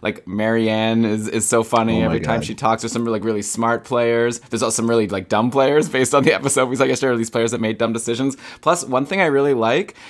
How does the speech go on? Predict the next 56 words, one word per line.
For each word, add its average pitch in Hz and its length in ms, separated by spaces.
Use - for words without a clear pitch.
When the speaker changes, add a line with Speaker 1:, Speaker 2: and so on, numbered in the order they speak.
Speaker 1:
is 131 200
that 127 440
in 117 280
other 113 200
seasons 175 480
where 123 160
it, 120 160
where 117 160
it's 117 120
felt 113 140
like 117 180
everyone 120 380
has 117 220
a 110 60
million 113 320
advantages, 156 600
I 120 80
like 117 160
how 156 100
in 120 140
this 104 160
season 143 340
it's, 135 100
like, 120 120
the - 100
opposite 123 640
and 113 160
everyone 110 360
is, 110 80
like, 98 120
losing 131 560
advantages 151 640
and, 139 120
like, 127 260
we're 117 120
going 110 240
into 113 160
Speaker 2:
<laughs> - 180
Speaker 1:
tribals 113 380
with 113 140
negative 117 440
votes, 127 520
and 104 340
that's 95 180
Speaker 2:
Yeah. 101 40
Speaker 1:
just - 160
made 117 160
it - 80
so 113 380
interesting. 104 400
It's 87 80
something 101 160
we've 98 120
never 101 180
seen 101 200
before. 101 480